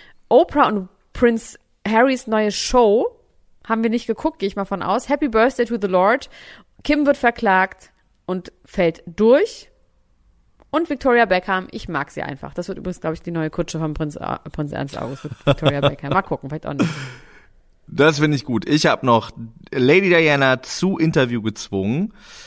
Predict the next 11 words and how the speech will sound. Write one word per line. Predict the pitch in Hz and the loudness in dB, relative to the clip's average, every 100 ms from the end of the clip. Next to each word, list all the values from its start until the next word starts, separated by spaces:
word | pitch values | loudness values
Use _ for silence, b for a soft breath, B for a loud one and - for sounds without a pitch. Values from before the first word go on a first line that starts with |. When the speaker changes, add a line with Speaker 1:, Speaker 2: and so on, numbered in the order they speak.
| B B - | B B -4
Speaker 2:
Harry, | 160 208 220 214 - | 0 2 2 0 -2
<laughs> | - | 0
Prinz | 170 196 | 2 4
Harry | 151 147 147 | 4 4 2
Enkeltrick, | 147 151 123 - 127 | 0 0 0 0 -4
fand | - 117 | -2 -4
ich | |
eine | 113 113 | -2 -2
sehr | 110 | -2
gute | 117 120 | -2 -2
Schlagzeile. | 110 101 107 110 95 90 117 | -4 -2 -2 -4 -10 -6 -6